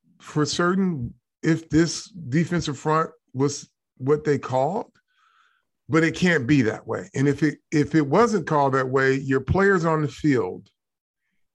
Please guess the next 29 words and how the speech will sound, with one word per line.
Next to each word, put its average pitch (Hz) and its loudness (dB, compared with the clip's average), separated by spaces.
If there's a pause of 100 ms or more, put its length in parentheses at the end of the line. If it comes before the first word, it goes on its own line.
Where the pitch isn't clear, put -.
(880)
have 160 -6
to 151 0
be 147 2
able 143 2
to 123 -2
say, 123 -2 (720)
"Yo, 131 0
get 143 2
over 139 2
here." 90 -4
Your 123 0
D, 165 2
your, 151 2
uh, 151 0
your 147 4
middle 202 4
linebackers 143 0
gotta 147 2
look 196 2
at 139 -2
that 135 0
and 135 -4
say, 139 0 (360)
"Yo, 180 0
we 190 -2
gotta 180 2
balance 170 0
this 165 -4
up." 165 0